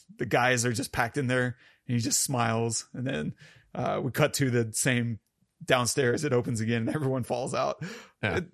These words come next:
Speaker 1: they do a good job of cutaways, like, using cutaways to imply action,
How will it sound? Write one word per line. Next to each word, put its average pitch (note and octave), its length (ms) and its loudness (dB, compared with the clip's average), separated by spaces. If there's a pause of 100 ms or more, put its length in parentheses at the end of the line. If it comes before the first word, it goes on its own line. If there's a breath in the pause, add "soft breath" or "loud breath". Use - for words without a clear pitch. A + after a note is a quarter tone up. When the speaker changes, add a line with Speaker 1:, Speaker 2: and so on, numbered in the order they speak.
(120)
Speaker 1:
they F#3 140 4
do A#3 140 4
a F3 40 6
good D3 220 2
job B2+ 300 4
of A#2 100 -2
cutaways, A#2+ 580 -2
like, C#3+ 240 -2
using A#2+ 300 0
cutaways A2 520 2
to - 140 -4
imply G#2 600 -4
action, A#2+ 500 -8